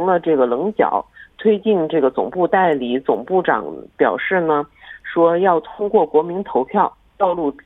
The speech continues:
只有这一条。而且呢，但是呢，这与这个该党的草案是有天壤之别的，所以说这个找出妥协点的话，并非易事。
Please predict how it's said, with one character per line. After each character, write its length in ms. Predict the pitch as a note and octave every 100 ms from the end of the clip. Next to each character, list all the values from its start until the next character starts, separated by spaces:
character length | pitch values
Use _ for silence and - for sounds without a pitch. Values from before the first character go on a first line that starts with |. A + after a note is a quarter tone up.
| _ _
只 160 | - D3+
有 240 | C3 A#2+
这 160 | - F#3+
一 240 | G3 G3+
条。 340 | - A#3 - - _ - -
而 160 | C3 F3+
且 160 | C3+
呢， 320 | A#2+ A#2+ A2+ A#2+
但 160 | G#3+ G3
是 100 | F#3
呢， 160 | E3+
这 140 | E3+ A3+
与 180 | C3+ -
这 160 | D3+
个 100 | B2
该 220 | - G3
党 220 | G3+ G#2+ D2+
的 260 | F#2+ F#2 - -
草 140 | -
案 200 | F3 E3
是 140 | D#3+
有 120 | F3+ D#3
天 220 | F#3+ G#3
壤 200 | F#3 A2
之 180 | - D#3
别 220 | C3+ F#2
的， 100 | B2 - - -
所 160 | D#3
以 80 | D#3
说 220 | C#3+ C#3+
这 100 | D3
个 80 | C#3+
找 220 | - E2+
出 180 | - E3
妥 220 | - F#2+ D3+
协 200 | - B3+
点 200 | F3 A2
的 80 | G#3
话， 220 | - C3+
并 180 | F#3+ D#3+
非 180 | D3 D#3
易 200 | E3 C3+
事。 240 | - D3